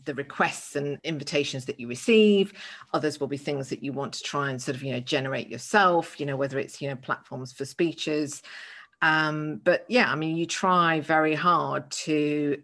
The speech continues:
um, map out as best you can the events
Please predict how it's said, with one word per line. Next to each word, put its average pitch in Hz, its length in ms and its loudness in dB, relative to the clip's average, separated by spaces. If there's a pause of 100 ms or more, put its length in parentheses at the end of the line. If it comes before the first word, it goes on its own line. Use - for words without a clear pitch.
um, 143 320 -2 (360)
map 165 360 -2
out 147 300 -2
as 143 120 -4
best - 400 -4
you 143 140 -4
can 180 580 -4 (240)
the 147 640 -4
events 151 840 -4